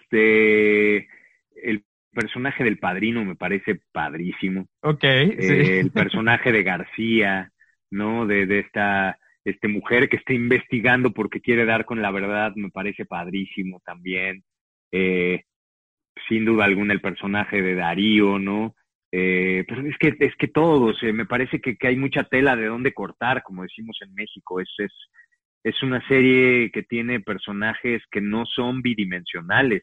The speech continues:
Speaker 1: sino que
Speaker 2: Ujú.
Speaker 1: están llenos de capas y que como una cebolla puedes ir abriendo y abriendo y abriendo y descubriendo nuevas cosas.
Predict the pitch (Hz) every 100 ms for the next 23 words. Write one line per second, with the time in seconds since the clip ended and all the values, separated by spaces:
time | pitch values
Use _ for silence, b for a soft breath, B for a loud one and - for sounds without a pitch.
0 | _ 90 87 - 92 110 113 117 101 107
1 | 127 - 113 113 127 131 107 - 117 127
2 | 110 - 101 104 101 104 123 127 113 101
3 | 120 123 120 117 113 - 117 110 104 113
4 | 123 127 98 104 117 123 117 98 101 113
5 | 127 117 101 - 104 117 120 120 113 -
6 | 170